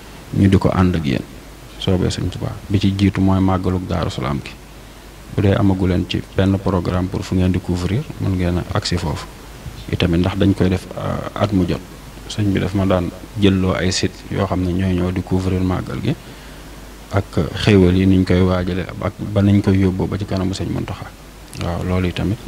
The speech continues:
ñu ngi leen ci woo. Di sant itamit Sëñ Moor mi nga xam ne moom itamit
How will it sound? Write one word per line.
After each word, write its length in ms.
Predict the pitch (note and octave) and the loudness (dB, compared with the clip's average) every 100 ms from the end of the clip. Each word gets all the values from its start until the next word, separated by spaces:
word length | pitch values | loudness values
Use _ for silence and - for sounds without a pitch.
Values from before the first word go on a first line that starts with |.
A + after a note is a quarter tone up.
| - | -4
ñu 100 | G2 | 0
ngi 100 | F#2+ | 2
leen 200 | F2 E2 | 2 0
ci 120 | - D2+ | 0 0
woo. 220 | C2+ A#1+ - - - - - - - - | 0 -2 -6 -16 -18 -18 -16 -16 -16 -12
Di 200 | - G2+ | -2 0
sant 280 | F#2 F#2+ F2+ | 2 2 2
itamit 340 | F#2+ F#2+ F#2 F#2 | 2 2 2 0
Sëñ 160 | - F#2 | 0 2
Moor 280 | F#2 F2+ F#2 - - - - - - G#2 | 2 2 -2 -6 -14 -18 -20 -18 -12 -4
mi 80 | |
nga 100 | G2 | -2
xam 180 | F#2+ F#2 | -2 -2
ne 120 | E2+ E2+ - - - | -4 -4 -8 -12 -4
moom 200 | G2 F#2 | -2 0
itamit 280 | F#2+ F#2 | 0 -2